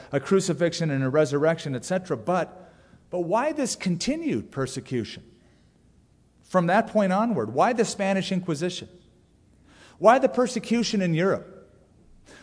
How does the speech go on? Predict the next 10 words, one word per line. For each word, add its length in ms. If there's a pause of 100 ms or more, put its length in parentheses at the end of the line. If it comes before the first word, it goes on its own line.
Why 280
the 100
persecution 680
in 120
Britain 440
when 100
a 60
thousand 460
years 240
ago 360